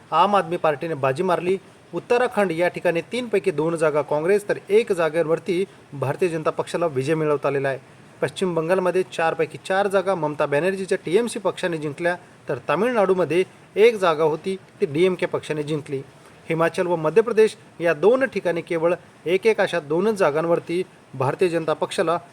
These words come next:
विजय मिळवता आलेला आहे. तर देशामध्ये तेरा पैकी अकरा जागांवरती इंडिया आघाडी गठबंधनने जोरदार बाजी मारलेली आहे. राज्यामध्ये अशाच प्रकारचं वातावरण आहे. राज्यामधली निवडणूक विधानसभेची लवकरच लागणार आहे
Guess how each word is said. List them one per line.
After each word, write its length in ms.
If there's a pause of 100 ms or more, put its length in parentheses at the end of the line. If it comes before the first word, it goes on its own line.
(140)
विजय 320
मिळवता 340
आलेला 240
आहे. 200 (460)
तर 120
देशामध्ये 680 (400)
तेरा 220
पैकी 260
अकरा 380
जागांवरती 680 (280)
इंडिया 280
आघाडी 380
गठबंधनने 640 (460)
जोरदार 340
बाजी 380
मारलेली 400
आहे. 180 (400)
राज्यामध्ये 560 (100)
अशाच 220
प्रकारचं 540
वातावरण 460
आहे. 320 (380)
राज्यामधली 760 (240)
निवडणूक 600
विधानसभेची 800
लवकरच 420
लागणार 360
आहे 180